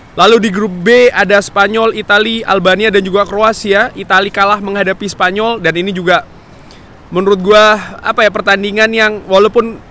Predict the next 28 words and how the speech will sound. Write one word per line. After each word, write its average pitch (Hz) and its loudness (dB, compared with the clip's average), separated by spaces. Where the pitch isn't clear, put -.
kalah 214 2
tipis 247 -4
sebenarnya, 226 0
tapi 226 -4
bagaimana 208 0
agak, 196 2
agak, 196 -2
agak 214 -2
tidak 220 2
berimbang. 202 0
Eh, 190 4
Spanyol 202 -2
kalau 175 0
mereka 180 0
bisa 180 -4
lebih 175 -4
klinikal, 214 0
bisa 190 -2
lebih 185 -4
tajam, 175 0
mereka 190 0
bisa 190 -2
punya 196 -4
peluang 208 2
untuk 196 -6
mencetak 170 -2
lebih 185 -4
banyak 175 0